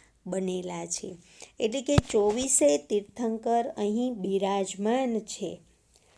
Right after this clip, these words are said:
પાવાપુરી અને સમેત શિખરની જેમ પાલીતાણા પણ જૈનોનું મહાન તીર્થસ્થાન છે. એટલે આ જૈનોના મંદિર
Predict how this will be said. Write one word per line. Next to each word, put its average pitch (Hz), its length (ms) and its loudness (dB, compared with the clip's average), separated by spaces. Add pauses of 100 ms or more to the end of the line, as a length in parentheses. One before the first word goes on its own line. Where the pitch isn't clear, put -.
(400)
પાવાપુરી 285 800 4
અને 233 360 0
સમેત 240 600 0
શિખરની 214 760 0
જેમ 226 460 2 (460)
પાલીતાણા 240 680 2
પણ 254 440 2 (440)
જૈનોનું 220 920 2
મહાન 214 580 -4 (200)
તીર્થસ્થાન 214 800 -4 (400)
છે. 185 320 0 (520)
એટલે 214 540 2
આ 196 180 -2
જૈનોના 247 1040 0
મંદિર 226 720 0